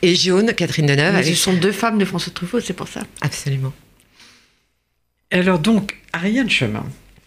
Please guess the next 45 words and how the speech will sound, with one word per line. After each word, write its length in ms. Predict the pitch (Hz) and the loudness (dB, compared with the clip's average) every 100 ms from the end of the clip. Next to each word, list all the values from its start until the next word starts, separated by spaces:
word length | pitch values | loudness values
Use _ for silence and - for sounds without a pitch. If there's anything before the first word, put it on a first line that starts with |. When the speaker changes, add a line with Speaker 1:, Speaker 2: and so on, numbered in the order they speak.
| _ _ - | _ _ -2
Speaker 3:
vous 140 | 170 185 | 0 0
êtes 120 | 175 | 2
grand 140 | 180 | 2
reporter 440 | 170 160 147 156 139 | 2 -2 -4 -2 0
au 40 | |
Monde, 220 | 185 320 320 - - - - | 2 0 -2 -16 -20 -20 -4
vous 100 | 185 | 0
avez 120 | 175 | 2
écrit 260 | 170 160 165 | 0 0 -2
beaucoup 320 | 147 214 226 | 0 -2 2
de 80 | 196 | 2
livres, 160 | 254 339 | 2 2
mais 60 | 254 | 2
je 80 | 190 | 2
voudrais 160 | 240 | 0
en 80 | 233 | 0
citer 260 | 208 208 180 | 0 0 2
un 100 | 180 | 2
aussi, 360 | 156 - 277 - - - | 0 0 0 -2 -16 -6
parce 120 | 180 | -2
que 80 | - | -2
je 60 | - | -2
trouve 140 | 254 | -4
qu'il 120 | - | 0
n'a 60 | 175 | -2
pas 180 | - 226 | 2 0
été 260 | 220 226 | 2 2
assez, 420 | 196 - 196 175 165 | 2 2 2 4 6
euh, 240 | 151 143 147 | 4 4 0
relayé, 540 | 143 139 196 170 170 262 | 2 4 6 4 4 2
enfin 180 | 247 180 | 2 0
il 60 | |
n'a 80 | 143 | 0
pas 100 | 190 | 2
eu, 80 | 202 | 2
à, 60 | 180 - 139 | 0 -2 0
à 60 | |
mon 140 | 147 156 | 2 2
avis, 200 | 160 185 | 4 2
assez 220 | 165 - | 2 0
de, 200 | 156 147 | 2 2
de 240 | 135 131 127 | 2 2 0
succès, 440 | - 196 - 175 | 2 0 2 0
sans 180 | 220 185 | 2 2
doute. 280 | 143 214 | 2 0